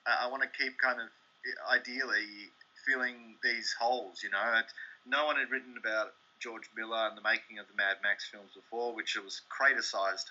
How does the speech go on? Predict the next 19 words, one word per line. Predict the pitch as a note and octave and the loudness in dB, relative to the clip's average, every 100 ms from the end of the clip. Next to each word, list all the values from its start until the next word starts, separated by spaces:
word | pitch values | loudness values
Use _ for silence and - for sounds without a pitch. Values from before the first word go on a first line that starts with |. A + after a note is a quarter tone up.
| - | -6
hole | G2 F2+ F2 - - - - | -6 -6 -10 -16 -18 -16 -8
to | G#2+ | -8
fill. | - G#2+ A#2 C3 C3 - - A#2+ | -2 -2 0 -4 -6 -18 -2 6
And | B2 A#2+ A#2+ A2 - | 8 6 0 -10 2
there | C3 B2+ | 6 8
are | B2+ C3 B2 | 8 8 6
other | B2+ B2 A2 G#2 | 4 2 0 -2
great | - A2 A2+ | 0 2 2
Australian | - - G#2 G2+ G2+ | -2 -4 -2 -2 -4
artists | F#2+ G#2 G#2+ - - - - - - | -2 -2 -2 -6 -10 -8 -6 -6 -4
working | A2+ - G#2 | -6 -6 -8
in | G2 | -4
different | - - G2+ | -4 -4 -10
spaces | - G2+ G2 - G2+ F#2+ - - - - | 0 2 2 0 -4 0 0 0 -4 2
that, | A2 - - | 2 2 2
you | C3 | 6
know, | G2+ G#2 | 8 8
are | B2 B2+ B2 | 6 4 6
very | A#2 | 6